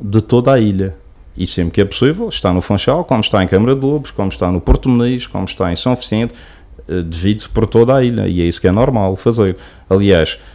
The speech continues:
aquilo que era anormal era nós não vermos os nossos líderes,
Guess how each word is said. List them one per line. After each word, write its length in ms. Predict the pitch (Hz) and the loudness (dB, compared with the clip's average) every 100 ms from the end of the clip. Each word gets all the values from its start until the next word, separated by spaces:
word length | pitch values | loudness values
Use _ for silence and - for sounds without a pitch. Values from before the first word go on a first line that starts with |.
| - - | -20 -6
aquilo 400 | 90 90 120 113 | -4 0 2 0
que 140 | 101 110 | 4 4
era 200 | 95 113 | 4 4
anormal 720 | 117 107 104 98 92 98 110 - | 4 4 4 2 2 2 0 0
era 220 | 101 104 | 2 4
nós 260 | 101 92 | 2 2
não 220 | 104 117 135 | 4 6 6
vermos 540 | 107 117 135 143 - - - - | 6 4 2 -4 -10 -20 -16 -4
os 200 | 101 98 | -2 2
nossos 500 | 110 123 - - 92 | 4 4 4 0 2
líderes, 600 | 95 110 127 170 - | 4 6 6 0 -4